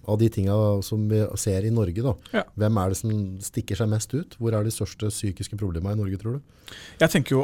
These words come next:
Speaker 2: angst, uten tvil. Eh, fordi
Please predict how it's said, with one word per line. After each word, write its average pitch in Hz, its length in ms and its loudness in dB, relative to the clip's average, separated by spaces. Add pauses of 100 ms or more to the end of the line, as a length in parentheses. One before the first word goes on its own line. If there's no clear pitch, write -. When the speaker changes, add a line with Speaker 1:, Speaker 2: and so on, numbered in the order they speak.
Speaker 2:
angst, - 540 0
uten 135 220 0
tvil. 135 260 4 (240)
Eh, 123 1300 2
fordi 123 320 0